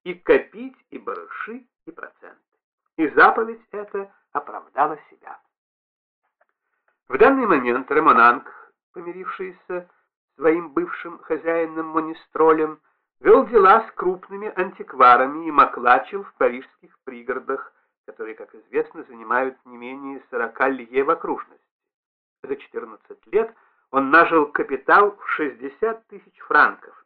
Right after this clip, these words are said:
и полную лавку товара. Он поторговывал на Нормандской улице,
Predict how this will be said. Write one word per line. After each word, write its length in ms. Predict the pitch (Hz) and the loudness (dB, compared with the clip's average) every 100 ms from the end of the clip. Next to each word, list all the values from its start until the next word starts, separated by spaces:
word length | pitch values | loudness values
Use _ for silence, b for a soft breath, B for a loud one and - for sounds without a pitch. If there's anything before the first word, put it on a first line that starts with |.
| - | -20
и 60 | |
полную 520 | - - 208 190 175 | -12 -8 -6 -8 -4
лавку 340 | 117 139 - - | -2 -2 -4 -20
товара. 420 | - 92 - - _ _ _ _ _ _ _ _ _ _ _ | -18 -16 -14 -16 _ _ _ _ _ _ _ _ _ _ _
Он 160 | 202 208 | 0 2
поторговывал 720 | 202 196 156 139 131 120 117 | 2 4 2 4 4 2 -2
на 140 | 120 | 0
Нормандской 640 | 120 117 110 101 - - 107 | 2 2 2 -2 -6 -20 -20
улице, 520 | 165 196 202 - 202 | -14 -14 -12 -10 -10